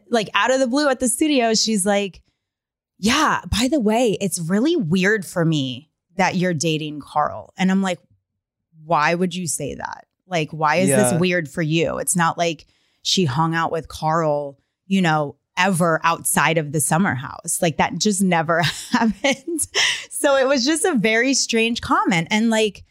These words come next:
Speaker 1: you know, when a month later we're in L A at Family Feud and she makes another strange comment, like, I'm gonna call it out. I didn't call it out the first time, but
Speaker 2: Yeah.
Speaker 1: now it's the second time and I'm gonna call it out. And I think that that's what adults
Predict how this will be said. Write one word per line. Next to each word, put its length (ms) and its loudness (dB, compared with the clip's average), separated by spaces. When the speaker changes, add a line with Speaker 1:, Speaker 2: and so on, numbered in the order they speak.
Speaker 1:
you 120 2
know, 480 2
when 320 0
a 100 2
month 240 0
later 260 2
we're 220 2
in 160 2
L 220 2
A 240 2
at 140 -8
Family 300 0
Feud 340 0
and 100 2
she 120 0
makes 240 0
another 440 2
strange 420 0
comment, 480 2
like, 160 0
I'm 160 4
gonna 220 2
call 260 2
it 80 2
out. 460 0
I 60 2
didn't 180 2
call 140 2
it 80 2
out 140 0
the 80 -4
first 280 0
time, 280 2
but 100 4
Speaker 2:
Yeah. 100 6
Speaker 1:
now 160 6
it's 140 0
the 60 -4
second 360 0
time 220 2
and 60 -2
I'm 80 -6
gonna 200 -4
call 220 -10
it 80 -4
out. 160 4
And 100 0
I 80 -2
think 240 0
that 180 0
that's 340 -2
what 220 0
adults 480 0